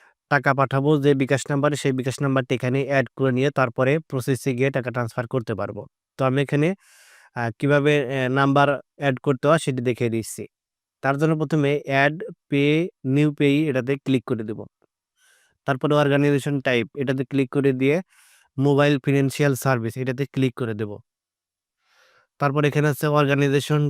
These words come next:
টাইপ, এটাতে ক্লিক করে দিয়ে তারপরে বিকাশটি সিলেক্ট করে নিব। তারপর এখানে আছে পে নিকনেম, অর্থাৎ আপনি যে বিকাশ নাম্বারে পাঠাচ্ছেন উনার যে কোনো একটি ছোট নাম অর্থাৎ ডাকনাম বা নিকনেম বসাইতে পারেন।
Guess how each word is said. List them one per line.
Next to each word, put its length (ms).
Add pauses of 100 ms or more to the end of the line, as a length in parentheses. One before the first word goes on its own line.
টাইপ, 280 (260)
এটাতে 380
ক্লিক 340
করে 220
দিয়ে 240
তারপরে 340
বিকাশটি 680
সিলেক্ট 420
করে 180
নিব। 200 (1000)
তারপর 240
এখানে 360
আছে 240 (280)
পে 120 (160)
নিকনেম, 500 (600)
অর্থাৎ 300
আপনি 320
যে 220
বিকাশ 420
নাম্বারে 360
পাঠাচ্ছেন 540 (920)
উনার 220
যে 160
কোনো 160
একটি 240 (380)
ছোট 260
নাম 300
অর্থাৎ 340 (280)
ডাকনাম 520
বা 280
নিকনেম 440
বসাইতে 360
পারেন। 240